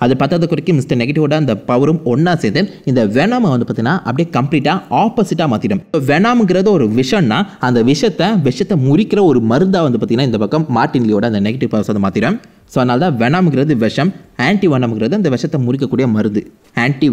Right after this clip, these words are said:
வெனம், புரியுதா? So, அந்த வகையில இந்த எடி பிராக்கோட உடம்புல வந்து பார்த்தீங்கன்னா ஆன்டி வெனம் செல்ஸ் வந்து அப்படியே க்ரோ ஆக ஆரம்பிக்குது. So, டெக்னிக்கலா மனுஷங்களால உருவாக்கப்பட்ட ஒரு சிம்பயாட் ஹைபிரிட் தான் இந்த ஆன்டி வெனம் அப்படின்னு சொல்லலாம். So, இந்த ஆன்டி வெனம் எல்லா வகையிலுமே ஒரு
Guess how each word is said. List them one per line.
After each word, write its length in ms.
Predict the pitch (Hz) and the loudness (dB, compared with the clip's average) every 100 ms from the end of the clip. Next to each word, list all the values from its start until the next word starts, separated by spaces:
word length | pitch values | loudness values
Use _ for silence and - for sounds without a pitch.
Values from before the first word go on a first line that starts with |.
| 110 | 0
வெனம், 220 | 101 - - | -2 -6 -6
புரியுதா? 300 | 120 117 110 190 - - _ _ | 0 2 2 0 -4 -14 _ _
So, 60 | 160 127 | 0 2
அந்த 160 | 139 196 | 4 2
வகையில 200 | 160 156 185 | 2 0 0
இந்த 140 | 127 127 110 | 0 0 2
எடி 140 | 147 175 | 2 0
பிராக்கோட 280 | 139 127 113 107 | 0 0 2 2
உடம்புல 240 | 131 151 | 2 0
வந்து 120 | 110 98 | 0 -2
பார்த்தீங்கன்னா 420 | 110 139 190 - 123 | -4 -4 -4 -6 -2
ஆன்டி 260 | 202 220 220 190 | 0 0 0 2
வெனம் 280 | 120 120 156 165 | 0 0 -2 0
செல்ஸ் 260 | 165 185 160 | 0 0 0
வந்து 120 | 113 | -2
அப்படியே 180 | 120 147 135 | 0 -2 0
க்ரோ 120 | 143 151 | 2 2
ஆக 160 | 107 104 | 2 0
ஆரம்பிக்குது. 340 | 95 92 113 196 - - | -2 -2 -2 -2 -4 -6
So, 60 | - - | -2 -2
டெக்னிக்கலா 360 | 139 170 170 190 127 | 0 0 0 0 2
மனுஷங்களால 480 | 120 170 175 165 190 131 | 2 2 2 2 2 2
உருவாக்கப்பட்ட 560 | 123 156 131 104 98 170 127 | 2 0 0 -4 -2 -2 0
ஒரு 140 | 113 113 - - - | 0 -2 -6 -8 -2
சிம்பயாட் 440 | 208 214 226 202 - | 0 2 2 0 -2
ஹைபிரிட் 440 | 143 196 190 120 156 | 0 2 2 0 -2
தான் 100 | 190 | -2
இந்த 100 | 120 107 | -2 0
ஆன்டி 180 | 110 101 | 0 0
வெனம் 180 | 98 101 | 0 -2
அப்படின்னு 280 | 104 104 104 | -2 -2 0
சொல்லலாம். 280 | 95 147 226 - - | 0 -2 -4 -12 -6
So, 60 | 147 | 0
இந்த 100 | 143 139 | 0 0
ஆன்டி 200 | 220 220 | 0 0
வெனம் 200 | 156 196 - 131 | 0 0 -2 0
எல்லா 180 | 151 202 160 | 2 2 2
வகையிலுமே 420 | 151 170 139 139 190 | 2 2 2 2 0
ஒரு 120 | 127 | 0